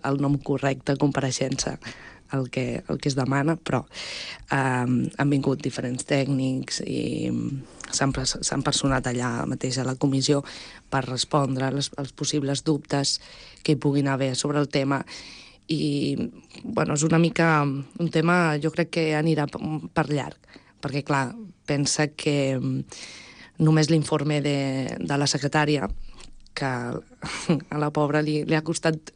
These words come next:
molt de temps poder fer aquest, aquest informe, perquè penseu que ens remuntem als anys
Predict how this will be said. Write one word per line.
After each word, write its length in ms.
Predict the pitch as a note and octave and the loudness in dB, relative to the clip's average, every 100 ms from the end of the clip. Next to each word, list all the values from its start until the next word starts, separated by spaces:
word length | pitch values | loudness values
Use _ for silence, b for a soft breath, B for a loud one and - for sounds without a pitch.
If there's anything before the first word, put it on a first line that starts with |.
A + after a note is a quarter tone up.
| - | -6
molt 320 | E3 E3 D#3+ | 2 4 4
de 60 | D3+ | 2
temps 360 | D3+ D3 E3+ - B B B B - | 0 0 -2 -8 B B B B -10
poder 240 | - D#3 D3 | 2 2 2
fer 240 | - D3 C#3 - - - | 0 -2 -2 -8 -10 -6
aquest, 460 | D3+ D3+ C#3+ - - - | 2 2 0 -10 -16 -6
aquest 280 | D3 D#3+ D#3 | 0 2 4
informe, 460 | D3 - D3 D#3 D#3+ | 2 4 2 4 2
perquè 380 | C#3+ - C#3+ C#3 _ _ - | -2 -2 -2 -4 _ _ -6
penseu 380 | - C#3+ - C#3+ | -2 0 2 2
que 220 | C#3+ D#3 - B B B B _ - | 2 0 0 B B B B _ -4
ens 520 | C#3+ C#3+ C#3+ - - D#3 D3 | -2 0 0 -2 0 -2 0
remuntem 840 | D3+ C#3+ C#3+ C#3+ - D#3 D3+ F#3 A#3+ _ | 2 4 2 0 2 2 2 0 -4 _
als 480 | - C#3+ C3+ C#3+ C#3 | -6 -4 -2 -2 -2
anys 520 | C#3 C#3+ D3 - - | 0 0 2 0 -2